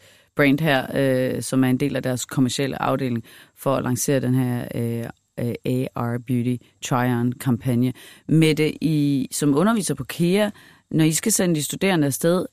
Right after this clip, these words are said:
h-, hvor stor en del af fokus på forretningsmodeller og på muligheder for at,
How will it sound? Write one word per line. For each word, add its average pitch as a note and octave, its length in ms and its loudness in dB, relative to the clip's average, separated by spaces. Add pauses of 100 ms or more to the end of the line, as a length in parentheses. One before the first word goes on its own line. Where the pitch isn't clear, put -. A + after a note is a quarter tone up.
(180)
h-, - 180 -12 (100)
hvor E3 140 0
stor G#3+ 260 0
en F#3 140 0
del E3+ 320 2
af D3+ 100 -4
fokus E3 340 -4
på C#3+ 140 -2
forretningsmodeller D3 800 0
og B2+ 220 -2
på C#3+ 120 -2
muligheder D3+ 460 2
for C#3+ 240 0
at, A#2+ 240 -2